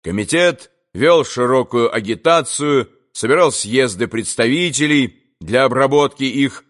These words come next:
социалистическими фракциями, конечно, и такими, которые были явно враждебны политике правительства. Я сделал попытку ввиду назревающей стратегической операции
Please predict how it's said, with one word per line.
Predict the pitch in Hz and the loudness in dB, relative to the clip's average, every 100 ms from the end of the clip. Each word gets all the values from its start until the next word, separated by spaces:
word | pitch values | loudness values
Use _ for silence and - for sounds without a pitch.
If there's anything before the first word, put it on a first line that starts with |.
| - | -8
социалистическими | - 135 151 147 - 151 135 131 - 135 127 | -4 -2 0 -2 -2 -6 -6 -6 -4 -2 -2
фракциями, | - 131 123 - 120 117 113 107 - _ _ _ _ | 0 0 0 -2 -4 -2 -2 -4 -10 _ _ _ _
конечно, | 92 170 156 - | -2 0 0 -2
и | 131 | -4
такими, | - 123 98 185 202 185 139 | 0 -2 -4 -6 -2 0 0
которые | 110 101 117 127 131 | -2 -4 0 0 0
были | 113 151 143 | 0 0 0
явно | 131 123 147 135 139 | 0 0 0 0 -2
враждебны | 117 131 143 131 147 185 165 127 110 87 _ _ | 0 0 0 -2 0 2 2 0 -6 -8 _ _
политике | 110 110 139 107 110 123 | -2 0 0 -4 -6 -6
правительства. | 120 127 147 143 107 95 - 80 - _ _ _ _ _ _ _ _ | 0 2 2 -2 -6 -10 -12 -18 -20 _ _ _ _ _ _ _ _
Я | 73 101 135 143 143 | -4 0 2 2 2
сделал | 131 92 95 139 139 131 | 0 -4 0 2 2 0
попытку | - 120 139 143 - 135 127 | -2 -2 0 -2 -2 -4 -4
ввиду | 107 85 127 113 147 | -4 -4 -4 0 0
назревающей | 135 135 117 147 151 156 139 117 - 110 | 0 -2 0 0 2 4 2 0 -6 -8
стратегической | 98 113 110 120 139 117 117 - | -8 -8 -6 -2 -2 -2 -4 0
операции | 120 117 143 156 - 113 104 82 | 0 0 2 0 -2 -8 -8 -10